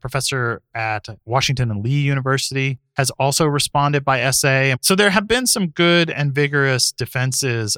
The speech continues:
of Lincoln and the founding that have come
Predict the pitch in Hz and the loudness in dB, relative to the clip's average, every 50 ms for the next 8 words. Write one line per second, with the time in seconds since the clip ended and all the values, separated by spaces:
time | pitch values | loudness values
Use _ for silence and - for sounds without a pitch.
0 | - - 117 117 117 117 113 107 107 - - - - _ _ _ _ - 113 131 | -6 -4 -2 0 0 0 -2 -4 -6 -12 -20 -20 -20 _ _ _ _ -6 0 2
1 | 160 170 165 - - 160 151 147 143 139 131 - - 120 120 113 107 - - 131 | 2 2 2 2 2 2 2 2 2 0 -2 -4 -4 -4 -4 -4 -6 -6 -4 -2
2 | 131 127 127 131 123 117 110 107 107 104 101 101 - _ _ _ _ _ _ - | 0 2 2 2 2 0 0 -2 -2 -2 -4 -6 -8 _ _ _ _ _ _ -8
3 | 113 101 - 113 104 - - - - 117 113 113 113 110 104 - | -6 -6 -4 -6 -6 -8 -8 -4 -2 -2 0 0 -2 -4 -6 -6